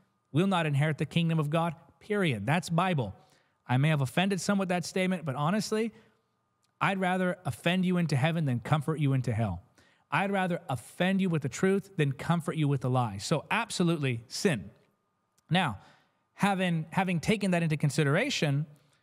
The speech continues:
we see that there was more to the sins of Sodom and Gomorrah than just sexual deviance. Because if you look at that verse right there that I just gave you in Genesis chapter eighteen, the outcry, the outcry against Sodom and Gomorrah is great.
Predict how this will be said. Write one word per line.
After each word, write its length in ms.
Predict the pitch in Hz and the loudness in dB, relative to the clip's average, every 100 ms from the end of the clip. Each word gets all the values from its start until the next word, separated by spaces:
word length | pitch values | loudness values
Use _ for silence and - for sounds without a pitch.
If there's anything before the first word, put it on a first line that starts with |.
| _ _ _ _ - | _ _ _ _ 0
we 140 | 220 | 0
see 180 | - 262 | 2 0
that 120 | 226 | 0
there 100 | 208 | 2
was 160 | 190 147 | 2 2
more 760 | 156 170 196 277 202 117 - | 2 2 2 2 0 -4 -6
to 100 | - | -4
the 120 | 143 | -2
sins 360 | 131 180 170 143 | -2 0 0 2
of 100 | 147 | 0
Sodom 380 | - 156 151 135 | 0 0 0 0
and 100 | 117 | 0
Gomorrah 400 | 117 139 170 123 | 0 0 2 0
than 160 | 117 | 0
just 280 | 113 151 - | 0 0 0
sexual 360 | 147 - - 104 | -4 -4 -4 -4
deviance. 800 | 92 208 214 110 82 - - - _ _ _ _ _ - | 0 0 0 -2 -6 -12 -18 -18 _ _ _ _ _ -8
Because 360 | 151 214 185 156 | 0 2 2 0
if 160 | 180 | 0
you 120 | 180 175 | 2 2
look 260 | 233 311 | 2 0
at 120 | 247 | -2
that 320 | 180 151 - - _ _ - | 0 -2 -4 -20 _ _ -6
verse 360 | 135 196 135 147 | 0 2 2 0
right 100 | 131 | -2
there 100 | 127 | -2
that 140 | 127 | 0
I 80 | 139 | 0
just 200 | 135 - | -2 -2
gave 200 | 139 117 | -4 -2
you 60 | |
in 60 | 107 | -2
Genesis 340 | 123 139 123 | 0 0 0
chapter 280 | - 127 113 | 0 -2 -2
eighteen, 380 | 120 117 160 123 - - _ | -4 -2 -2 -2 -4 -20 _
the 120 | 165 - 208 | -12 -8 -4
outcry, 600 | 254 247 - 240 92 107 | -2 -4 -2 0 0 -4
the 140 | 135 - | -6 -2
outcry 560 | 247 262 - 143 113 | -4 -4 -6 -4 -2
against 340 | 107 127 127 - | -2 -2 -2 -2
Sodom 300 | 143 139 131 | 0 0 0
and 80 | |
Gomorrah 320 | 120 131 127 110 | 0 0 0 -2
is 100 | 101 | -2
great. 240 | 185 175 | -2 -2